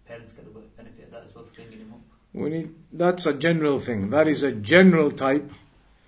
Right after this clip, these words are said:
Speaker 2: That is a general type which is of the parents' own actions.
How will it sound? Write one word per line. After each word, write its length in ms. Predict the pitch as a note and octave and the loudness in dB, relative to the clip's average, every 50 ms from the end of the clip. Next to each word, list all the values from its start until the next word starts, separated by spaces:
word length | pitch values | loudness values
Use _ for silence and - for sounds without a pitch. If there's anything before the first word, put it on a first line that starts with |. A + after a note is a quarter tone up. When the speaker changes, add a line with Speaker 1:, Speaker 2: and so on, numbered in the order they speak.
| _ _ _ _ _ - _ _ - | _ _ _ _ _ -20 _ _ -10
Speaker 2:
That 200 | G#2+ C3 C#3 C#3 | -8 -6 -4 -4
is 140 | C#3 B2 C3+ | -4 -4 -4
a 80 | C3+ | -6
general 480 | A#2+ G2+ B2 D#3+ E3+ E3+ E3+ E3 D#3+ D#3+ | -6 -4 -2 -2 0 2 2 2 0 0
type 300 | D#3+ D#3 D#3 D#3+ C#3+ B2 | 0 2 2 2 2 0
which 240 | C#3+ D3 C#3 - D3 | -4 -4 -4 -2 -2
is 180 | D3 C#3 C#3+ | -2 -2 -2
of 260 | - D3+ C#3+ A#2 A#2 | -4 -8 -8 -8 -8
the 120 | B2+ C#3 A#2+ | -10 -12 -12
parents' 680 | - - - D3+ D#3+ D#3+ D#3+ D#3+ D3+ - - - - - | -8 -4 0 2 4 4 4 2 0 -2 -6 -8 -4 2
own 400 | F3+ F#3 F#3 F#3+ F3+ F3 F#3+ F#3 | 6 8 10 10 10 8 6 0
actions. 840 | - C3 B2 - - - - G2+ F2+ D#2 D2+ D2 - - - - - | -2 -4 -6 -6 -8 -8 -8 -8 -10 -12 -14 -16 -14 -14 -14 -14 -14